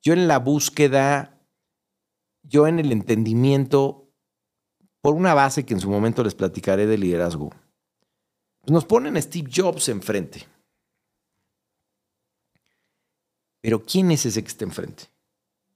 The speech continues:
Es un gran mosaico, como todos nosotros. ¿Por dónde quieren que hablemos de Steve Jobs?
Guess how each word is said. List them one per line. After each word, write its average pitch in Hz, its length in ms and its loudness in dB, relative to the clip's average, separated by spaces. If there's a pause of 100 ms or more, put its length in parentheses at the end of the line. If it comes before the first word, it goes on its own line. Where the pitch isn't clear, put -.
(280)
Es - 120 -6
un 165 120 2
gran 151 200 2
mosaico, 127 600 -4 (240)
como 127 200 0
todos 180 200 2
nosotros. - 640 -4 (2750)
¿Por 131 160 0
dónde 180 220 -2
quieren 147 280 -4
que 123 100 -4
hablemos 107 400 -4
de 82 80 -8
Steve 71 280 -8
Jobs? - 360 -10